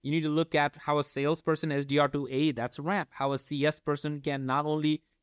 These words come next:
uh, take care of the accounts, but also upsell, cross-sell, we like to call it upserve, your existing customers. How quickly can they ramp to it? And, and not only for, for these go-to-market functions, but almost all areas of your company. So the ramp, the velocity part is a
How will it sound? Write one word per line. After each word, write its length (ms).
uh, 140
take 260
care 140
of 100
the 100
accounts, 360
but 140
also 360
upsell, 420
cross-sell, 540
we 160
like 200
to 80
call 180
it 100
upserve, 480
your 140
existing 560
customers. 480
How 140
quickly 420
can 180
they 100
ramp 340
to 160
it? 120
And, 180
and 220
not 220
only 240
for, 340
for 180
these 200
go-to-market 500
functions, 420
but 160
almost 380
all 240
areas 480
of 160
your 140
company. 440
So 280
the 100
ramp, 560
the 120
velocity 680
part 340
is 160
a 120